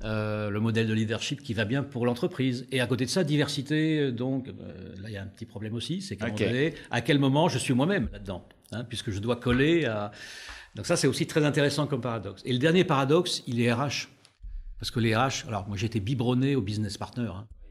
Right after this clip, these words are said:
Speaker 1: Euh, Dave Ulrich, qui est mon modèle, qui est
Speaker 2: Ouais.
Speaker 1: mon gourou absolu, évidemment. Quand j'étais jeune, j'ai lu tous ses bouquins. Moi, j'ai fait un bouquin, enfin deux, lui, quarante-cinq, donc, euh, voilà.
Speaker 2: Ah, ok.
Speaker 1: Mais, bon, c'est bon, le match est plié. <laughs> Euh, euh, mais c'est vraiment, il, puis il a eu,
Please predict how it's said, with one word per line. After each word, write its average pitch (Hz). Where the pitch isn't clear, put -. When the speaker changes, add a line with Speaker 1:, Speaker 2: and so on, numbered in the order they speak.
Speaker 1:
Euh, 92
Dave 110
Ulrich, 113
qui -
est -
mon 98
modèle, 98
qui -
est 92
Speaker 2:
Ouais. 95
Speaker 1:
mon 92
gourou 101
absolu, 104
évidemment. 110
Quand 117
j'étais -
jeune, 107
j'ai 98
lu 101
tous 107
ses -
bouquins. 95
Moi, 107
j'ai 92
fait 98
un 123
bouquin, 123
enfin 104
deux, 120
lui, 113
quarante-cinq, 135
donc, 101
euh, 98
voilà. 131
Speaker 2:
Ah, 120
ok. -
Speaker 1:
Mais, 92
bon, 92
c'est -
bon, 113
le 95
match 110
est 113
plié. 131
<laughs> -
Euh, 131
euh, 120
mais 113
c'est 110
vraiment, 113
il, 104
puis 117
il 110
a 117
eu, 110